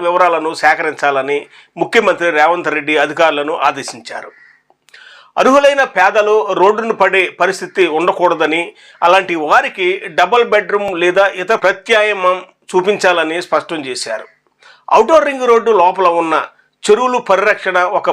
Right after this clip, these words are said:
బాధ్యతగా చేపట్టాలి. చెరువులు, నాలాలు ఆక్రమణలకు గురికాకుండా పర్యవేక్షణలను కట్టుదిట్టం చేయాలి. చెరువుల వద్ద సీసీ కెమెరాలను ఏర్పాటు చేసి కమాండ్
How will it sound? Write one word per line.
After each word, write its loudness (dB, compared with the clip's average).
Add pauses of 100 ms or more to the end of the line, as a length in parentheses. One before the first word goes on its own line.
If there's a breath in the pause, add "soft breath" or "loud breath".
బాధ్యతగా 0
చేపట్టాలి. -6 (600 soft breath)
చెరువులు, 4 (140)
నాలాలు 2 (240)
ఆక్రమణలకు 0
గురికాకుండా 0 (200)
పర్యవేక్షణలను 0 (640 soft breath)
కట్టుదిట్టం 0 (100)
చేయాలి. -2 (520 soft breath)
చెరువుల 2 (100)
వద్ద 0 (180)
సీసీ -4
కెమెరాలను 2 (160)
ఏర్పాటు -2
చేసి -4 (360)
కమాండ్ 0